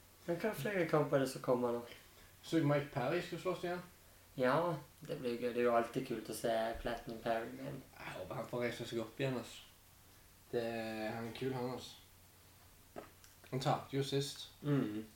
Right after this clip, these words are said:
Speaker 2: mot, eh,
Speaker 1: Men hvem var det det var mot?
Speaker 2: Nei,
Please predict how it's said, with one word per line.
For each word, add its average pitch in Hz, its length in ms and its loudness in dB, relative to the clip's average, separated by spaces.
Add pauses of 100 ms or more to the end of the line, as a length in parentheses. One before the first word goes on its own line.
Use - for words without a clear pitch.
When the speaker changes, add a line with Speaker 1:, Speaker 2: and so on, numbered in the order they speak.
(400)
Speaker 2:
mot, 123 440 0
eh, 113 500 0 (360)
Speaker 1:
Men 127 140 -10
hvem 165 240 -6
var 170 80 -6
det 160 140 -6
det 156 140 -4
var 123 80 -6
mot? 107 380 -14 (1600)
Speaker 2:
Nei, 110 140 4